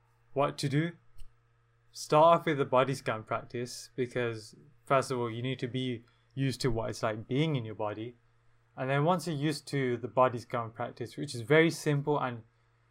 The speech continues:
uh, it's so nice, like, even as a, an advanced meditator, when I take time to do just the body scan, I realize how just relaxing and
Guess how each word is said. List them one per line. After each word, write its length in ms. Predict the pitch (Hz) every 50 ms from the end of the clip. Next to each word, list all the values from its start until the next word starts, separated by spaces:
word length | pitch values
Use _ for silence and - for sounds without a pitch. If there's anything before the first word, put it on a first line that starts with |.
| _ _ _ _ _ _
uh, 80 | - 113 - - -
it's 160 | 165 143 147
so 220 | - 180 175 170
nice, 380 | 156 151 160 156 151 156 151 -
like, 160 | 147 135 127
even 280 | - 151 147 139 143 143
as 160 | 135 139 131
a, 320 | 147 - - 143 143 - - _ -
an 120 | - 131
advanced 440 | 135 127 107 135 131 127 127 - -
meditator, 800 | 139 131 123 127 123 139 135 127 123 123 131 127 120 120 120 120
when 160 | 117 123 123
I 120 | 127 127 120
take 280 | - - 139 135 127
time 220 | - - 123 123 120
to 100 | 123 120
do 140 | 120 120
just 280 | 113 - 147 147 147 -
the 80 | 143 131
body 280 | - 120 120 120 135
scan, 320 | 131 - - 143 135 135 123 _ _ _ _ _ _ _ _ -
I 80 | 131
realize 500 | 120 107 120 127 135 151 170 170 160 151
how 160 | - 131 123 110
just 280 | 104 127 120 - - 107
relaxing 760 | - 127 113 110 104 107 110 113 - - - - 131 127 120 117
and 160 | 110 107